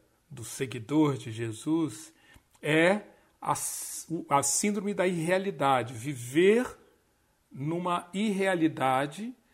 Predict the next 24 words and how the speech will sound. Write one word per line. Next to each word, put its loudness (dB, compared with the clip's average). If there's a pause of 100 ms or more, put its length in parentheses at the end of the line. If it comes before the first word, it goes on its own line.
(380)
tentando 2
fazer 0
com -6
que -2
as 0
suas -4
lógicas 0 (680)
se -8
tornem 0 (100)
a 0
realidade -4 (440)
e, -16
com -4
isso, -6 (220)
rejeitando -2 (680)
a -6
realidade, 0
a -4
declaração -4
sobre -6
o -2
que -6
é -2
real -6